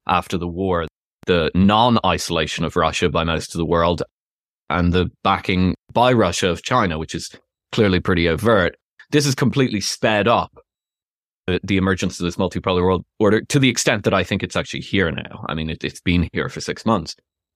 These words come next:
Um, in terms of what the big events were prior to that, I think probably the biggest was the accession of China to the World Trade Organization. Y-, y-, for the multipolar world order to emerge, a necessary condition was that China became a real powerful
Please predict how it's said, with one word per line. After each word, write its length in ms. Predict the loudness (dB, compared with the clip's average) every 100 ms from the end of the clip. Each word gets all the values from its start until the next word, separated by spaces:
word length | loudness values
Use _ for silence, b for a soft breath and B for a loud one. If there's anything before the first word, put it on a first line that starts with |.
| _ _
Um, 600 | -2 0 -2 -2 2 2 2
in 140 | 0
terms 400 | 2 2 2 2
of 160 | -2 0
what 220 | 0 0
the 80 | -2
big 200 | 0 0
events 340 | -2 -2 -2
were 140 | -4 -2
prior 420 | 2 2 2 0
to 100 | 0
that, 260 | 0 0 -4 _ _ _ _ _ -6
I 80 | -2
think 220 | 0 2
probably 440 | 2 2 2 0
the 80 | 0
biggest 400 | 0 0 0 -2
was 180 | -6 -2
the 120 | -2
accession 560 | 0 0 0 -2 -4 -6
of 100 | -4
China 460 | -2 -2 -2 -4
to 120 | -4
the 60 | -6
World 240 | -2 -4
Trade 240 | -2 -2 -2
Organization. 720 | -4 -6 -2 -2 -2 -6 -8 _ _ _ _ _
Y-, 140 | -4 -4
y-, 100 | -6 -8 -12
for 240 | -4 0
the 100 | 2
multipolar 840 | 4 4 2 0 0 2 4 4 4
world 260 | 2 0
order 260 | 0 -2 -2
to 200 | -2 0
emerge, 640 | 2 0 2 0 -2 -8 -14 _ _ _ _ _ -2
a 100 | 2
necessary 840 | 4 2 0 -2 0 0 2 0
condition 720 | -2 -2 0 0 0 -4 -4
was 380 | 0 2 2 2
that 140 | -4 -2
China 420 | 0 0 2 -2
became 380 | -4 -4 0 0
a 100 | 2
real 460 | 2 4 2 -2 -4
powerful 720 | 0 2 2 0 -2 -2